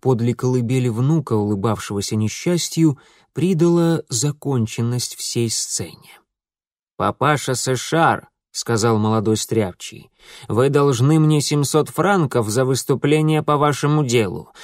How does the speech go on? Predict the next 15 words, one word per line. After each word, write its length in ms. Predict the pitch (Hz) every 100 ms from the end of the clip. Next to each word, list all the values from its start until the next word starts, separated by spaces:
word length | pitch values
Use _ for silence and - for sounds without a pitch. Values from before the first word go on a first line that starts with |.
| -
Вы, 200 | - 139
разумеется, 760 | 151 131 147 151 147 143 - 139
взыщите 680 | 113 160 147 - 147 156
их 80 | 151
с 100 | -
вашего 440 | 151 156 - 160 165
сына, 460 | - 139 151 110
попутно 520 | 117 113 165 190 165
с 120 | 139 -
платой 400 | 160 180 170 156
за 140 | 147
наём 360 | 147 147 160 147
мастерской». 880 | 147 - - 127 - - 87 - _ _ _ _ _ _ _ _ -
Старый 420 | - 110 107 104
винодел 600 | 104 107 95 110 127